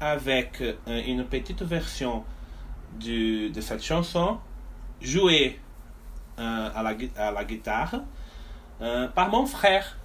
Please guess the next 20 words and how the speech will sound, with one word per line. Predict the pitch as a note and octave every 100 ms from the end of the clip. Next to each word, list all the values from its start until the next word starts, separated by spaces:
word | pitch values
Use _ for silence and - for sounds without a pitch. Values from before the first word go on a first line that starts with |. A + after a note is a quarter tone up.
| - - - -
qui | D#3+
a | E3 A3 D#3+
un, | D#3 D3+ C#3+
un | C#3 C3 B2+
chaîne, | B2+ - C3+ B2+ A#2 A2 - - - - - - - - - - - - - - - - -
qui | C#3+
a | C#3+
une | D3
chaîne | - C3 B2 A2+
YouTube | A#2+ A#2+ - C#3+ E3 A#2+ F3 - - - - - -
qui | F3+
s'appelle, | - D3 - D3 D#3+ -
comment | A3+ A3+
s'appelle | - F3 D3+ B2+ A#2
la | A2+
chaîne ? | - G#2 F#2 F2 - - A2
Je | G#2+
regarde. | G#2+ F2+ E2 - - - - - - - - - - - - - - - - - -
Un | D3
moment. | F3+ F#3 D3+ A2